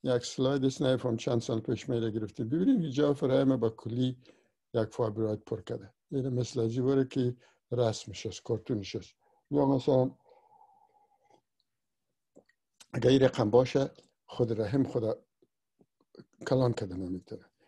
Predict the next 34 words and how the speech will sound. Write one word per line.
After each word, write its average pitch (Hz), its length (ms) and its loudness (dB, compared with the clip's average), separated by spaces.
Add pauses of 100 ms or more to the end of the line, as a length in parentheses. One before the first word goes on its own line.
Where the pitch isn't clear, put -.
(180)
یا 131 160 4
مثلاً 110 440 -2
یک 98 80 -12
فایبروید 110 480 -4
به 104 60 -6
این 120 100 -2
شکل 135 300 -4
باشه 127 380 -2
که - 120 -6
تو 123 260 2
خورده 131 340 -2
باشه، 123 320 0
گانگرن 117 440 0
شده 131 200 -6
باشه، 131 360 -6 (400)
یا 135 140 6
ایسته 139 300 4
که 147 280 -2 (520)
اینی 131 600 4 (400)
رحم 117 420 0
بالکل 113 440 -2 (140)
سرچپه - 680 -6
ساخته 95 420 -10
باشه. - 300 -20 (840)
اینا 156 360 6
رو 202 60 2
معلوم 143 280 4
دار 143 160 6
تشخیص 135 420 -2
شک 123 280 -2
آدم 117 260 2
بکنه 147 320 0
بعد 120 240 2
از 113 200 -2